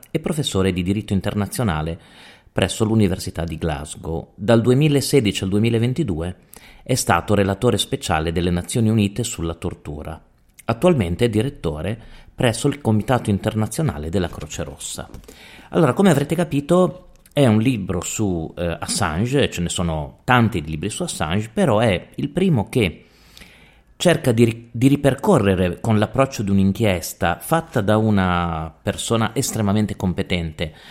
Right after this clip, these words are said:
anche dal punto di vista giuridico, le questioni processuali.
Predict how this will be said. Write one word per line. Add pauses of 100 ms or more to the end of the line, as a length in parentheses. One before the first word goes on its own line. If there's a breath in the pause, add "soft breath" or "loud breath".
(280 loud breath)
anche
dal
punto
di
vista
giuridico,
le
questioni
processuali.